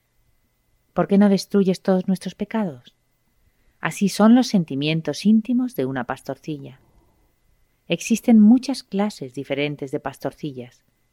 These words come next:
y cada una tiene sus sentimientos particulares. Otra pastorcilla dice:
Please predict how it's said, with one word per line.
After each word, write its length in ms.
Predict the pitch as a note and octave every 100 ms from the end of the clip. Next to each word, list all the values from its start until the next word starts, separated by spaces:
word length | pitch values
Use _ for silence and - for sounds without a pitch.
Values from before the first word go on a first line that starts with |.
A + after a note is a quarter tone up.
| -
y 120 | -
cada 300 | D#3+ C#3 C3+
una 340 | G3+ D#3+ G#2+ _ _ _ _ _
tiene 240 | A3+ A#3
sus 220 | A#3+ -
sentimientos 680 | - C3+ - B2+ C3 B2+ B2+
particulares. 840 | - C3 C3 C3+ C3 B2 C3 _ _ _ _ _ _ _ _ _ _ _ - _ _ _ _ _ _
Otra 240 | A3 A#3+ C4+
pastorcilla 680 | A#3+ - D#3 - E3+ F#3+
dice: 480 | E3 B2 - B2+ A#2+